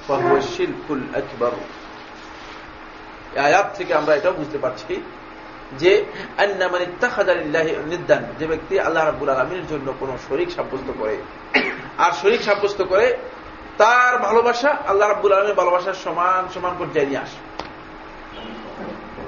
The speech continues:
মনে করে যে আল্লাহ তাআলাকে যতটুকু ভালোবাসে ঠিক অন্যকেও ততটুকু ভালোবাসে, আল্লাহ তাআলাকে যতটুকু ভালোবাসে ততটুকু বৈশাখী মেলাকেও কি করে? ভালোবাসে। আল্লাহ তাআলাকে যতটুকু ভালোবাসে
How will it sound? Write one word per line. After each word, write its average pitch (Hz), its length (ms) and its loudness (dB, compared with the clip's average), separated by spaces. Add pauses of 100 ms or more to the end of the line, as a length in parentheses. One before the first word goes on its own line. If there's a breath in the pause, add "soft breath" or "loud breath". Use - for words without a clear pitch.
(440)
মনে 180 180 -2
করে 233 180 6
যে 285 200 6 (840)
আল্লাহ 226 260 6
তাআলাকে 240 260 4
যতটুকু 277 320 0
ভালোবাসে 294 440 4 (340)
ঠিক 285 100 -2 (320)
অন্যকেও 240 480 6
ততটুকু 226 260 2
ভালোবাসে, 165 400 4 (600)
আল্লাহ 226 300 6
তাআলাকে 254 260 4
যতটুকু 269 360 0
ভালোবাসে 262 520 4 (420)
ততটুকু 262 500 6 (300)
বৈশাখী 240 340 4
মেলাকেও 190 400 4
কি 180 100 -4
করে? 151 240 2 (300)
ভালোবাসে। 135 420 0 (280)
আল্লাহ 214 240 6
তাআলাকে 262 260 4
যতটুকু 269 320 -2
ভালোবাসে 247 500 4